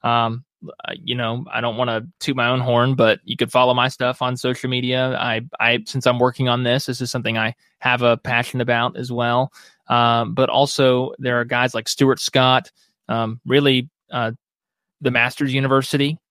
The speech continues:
like, in John MacArthur and those guys out there, they have, they, they do A C B C type stuff out there, biblical counseling type of approach. Uh, so those are, like, different kinds of people you could follow. And there's a lot more on that list. Uh,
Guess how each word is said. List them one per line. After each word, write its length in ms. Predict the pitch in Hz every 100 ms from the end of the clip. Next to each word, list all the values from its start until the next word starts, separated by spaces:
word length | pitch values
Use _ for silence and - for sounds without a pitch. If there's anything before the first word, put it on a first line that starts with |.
| _ _
like, 160 | 127 117
in 140 | 117
John 200 | 123 127
MacArthur 400 | 123 120 123 123
and 80 | 127
those 160 | 123 127
guys 320 | 131 127 127
out 160 | 120 -
there, 220 | 123 131
they 100 | 123
have, 500 | 120 117 117 139 - - -
they, 160 | 123 120
they 260 | 127 120
do 160 | 123 120
A 120 | 117
C 180 | - 123
B 160 | 123
C 380 | 123 131 123 123 _ _ -
type 220 | 127 117
stuff 200 | - 127
out 100 | 127
there, 80 | 127
biblical 320 | 135 135 135
counseling 380 | - 127 - 127
type 200 | 127 120
of 100 | 120
approach. 600 | 117 131 123 170 - - _ _ _ _
Uh, 140 | 123 120
so 120 | 135
those 200 | 180 165
are, 120 | 143
like, 200 | 127 120 _
different 300 | 143 135 131 -
kinds 260 | - 139 131
of 60 |
people 320 | - 131 131
you 100 | 127
could 140 | 120 123
follow. 200 | 135 127
And 80 | 131
there's 100 | 131
a 60 |
lot 180 | 131 131
more 180 | 131 131
on 120 | 127
that 160 | 120 110
list. 360 | 123 131 -
Uh, 200 | 120 117